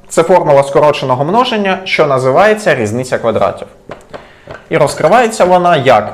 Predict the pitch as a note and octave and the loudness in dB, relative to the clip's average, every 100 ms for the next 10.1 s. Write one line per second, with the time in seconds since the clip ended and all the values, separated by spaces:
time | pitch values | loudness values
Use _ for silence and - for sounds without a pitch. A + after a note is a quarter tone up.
0 | - C3+ A#2+ C3+ G#3 G#3+ G#3+ - F#3 F#3+ | -2 0 2 0 0 -2 -4 -4 0 0
1 | F#3+ - A2+ A#2 C#3 C#3 B2+ G#2 G#2 G#2 | -2 -8 -4 0 0 0 -2 0 0 0
2 | F#2 F2+ - - - - - - - - | -6 -8 -10 -10 -10 -12 -16 -18 -18 -20
3 | - - - D3+ C#3 D#3+ A#3+ - D#3+ C#3 | -20 -12 -2 -2 0 -2 -4 -4 -2 0
4 | B2 D#3 A#2+ B2 B2+ A2+ A2+ G2 F#2+ - | 2 0 2 2 0 -4 -4 -2 -4 -6
5 | - A#2 D#3+ F3+ E3+ D#3 D3+ D3+ A#3+ G#3+ | -12 -2 0 0 -4 -4 -4 0 0 2
6 | C3+ E3 C#3+ G#2+ B2+ B2+ B2+ - G2+ F2+ | 0 -2 -4 -2 0 0 -2 -4 -6 -6
7 | A1 - - - - - - G3 A3 F#3+ | -10 -16 -20 -20 -20 -20 -4 0 2 2
8 | E3+ D3 D#3 D3 D3 D#3 D#3 D#3 C3 C#3 | 0 0 0 0 0 0 0 0 0 -2
9 | - D#3+ C#3+ - - D#3 E3+ - - A3+ | 0 0 0 -2 -4 -2 -4 -8 -4 -4